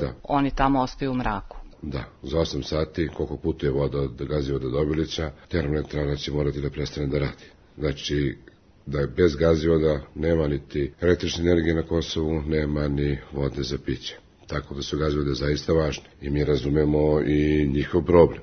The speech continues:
Speaker 1: A Gazivode za nas su zaista mnogo važne i strateški i ekonomski. Nadamo se da ćemo posle ovih izbora konačno sesti za pregovarački sto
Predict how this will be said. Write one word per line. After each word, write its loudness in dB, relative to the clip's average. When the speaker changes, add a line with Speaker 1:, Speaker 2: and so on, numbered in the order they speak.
Speaker 1:
A -6
Gazivode 0
za 2
nas 4
su 2
zaista 2
mnogo 6
važne 0
i 2
strateški -2
i 4
ekonomski. 0
Nadamo -2
se -6
da 0
ćemo -8
posle -4
ovih -4
izbora 0
konačno -2
sesti -4
za -4
pregovarački -4
sto -4